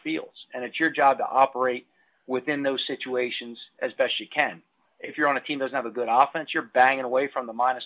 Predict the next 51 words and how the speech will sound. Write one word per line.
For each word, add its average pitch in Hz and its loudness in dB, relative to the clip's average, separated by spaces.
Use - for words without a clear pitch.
twenty 127 -6
yard 123 4
line 117 -4
a 110 -10
lot, 120 0
and 135 -20
you 156 0
can 147 -4
create 143 2
big 139 -2
numbers. 147 2
But 135 8
if 139 -10
you're 165 8
in 151 4
that 139 2
zone 139 2
where 131 8
it's 123 0
just 156 0
outside 139 4
field 139 2
goal 127 6
range 131 -4
and 123 -10
it's, 117 -16
you 143 -8
know, 123 0
on 120 -2
the 120 -2
other 127 0
side 123 0
of 104 -12
fifty 131 -8
and 127 -10
you've 135 -12
gotta 135 2
pin - -4
it 131 -2
on 113 -6
down 139 -2
there, 117 -6
really 175 2
a 143 2
lot 151 8
of - -10
times 143 2
his 139 -4
most 135 -2
impactful 127 2
punts 107 -8